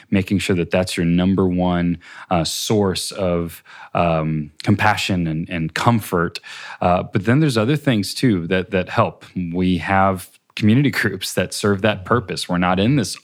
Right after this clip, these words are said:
alone, so that we can have people around us, uh,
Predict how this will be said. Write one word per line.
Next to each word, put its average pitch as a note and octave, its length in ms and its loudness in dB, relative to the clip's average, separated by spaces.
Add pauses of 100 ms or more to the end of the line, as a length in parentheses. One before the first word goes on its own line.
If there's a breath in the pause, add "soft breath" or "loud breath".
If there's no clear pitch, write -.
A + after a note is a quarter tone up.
alone, D#2+ 600 0 (260 loud breath)
so - 160 0
that F#2 100 2
we F#2 120 2
can F#2+ 100 0
have A#2+ 420 2
people F#2 360 0
around E2 480 0
us, D#2 280 -6 (300 loud breath)
uh, E2+ 320 2